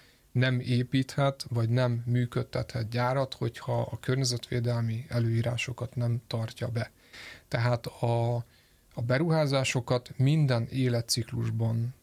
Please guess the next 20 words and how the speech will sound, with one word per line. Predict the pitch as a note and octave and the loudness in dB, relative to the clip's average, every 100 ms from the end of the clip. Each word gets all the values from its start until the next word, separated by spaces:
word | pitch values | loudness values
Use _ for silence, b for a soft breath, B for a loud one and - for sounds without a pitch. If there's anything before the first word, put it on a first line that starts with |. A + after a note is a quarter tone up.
| _ | _
ellenőrzik | - B2 A2+ A2+ A2+ A#2 A#2 - | -4 -2 0 -2 -2 -2 -4 -6
az | - B2 | -4 -2
illetékes | A#2 A#2 A#2 A2+ A2+ | -2 -2 -6 -6 -6
hatóságok. | - A#2 G#2+ G#2+ A#2+ A#2 A#2+ - - _ | -6 -6 -8 -8 -6 -6 -8 -12 -20 _
Legyen | - B2+ B2 A#2 | -2 0 0 -2
az | A2+ A2 A2+ - - - | -2 0 0 0 -2 -8
az | A2 A2 | -4 0
előkészítésnek | C#3 D#3+ D3+ C3+ - A#2+ B2 A#2+ A#2+ A#2+ | 2 0 0 -2 0 -2 -2 -2 -4 -6
a | |
fázisa, | - A#2 A2+ A#2 - A#2+ A#2+ B B B | -4 -4 -2 -2 -2 -4 -6 B B B
az | B A2 - | B -4 0
építkezésnek | C#3+ C#3+ C3 C3 A#2 B2 - A#2+ | -2 -2 -2 0 2 2 0 -2
a | B2 | -2
fázisa, | - A#2+ A2+ A2+ - A#2+ - - | -2 -2 0 -2 -2 -4 -4 -2
vagy | A#2 | 0
éppen | A#2+ A#2+ A#2+ | 0 0 0
a | A#2+ | 2
működésnek | B2+ A#2+ A#2+ G#2+ A2 - A2+ | 2 0 -2 -4 -4 -4 -8
a | |
fázisa. | - B2 A2 A#2 - C#3 | -8 -8 -6 -4 -6 -8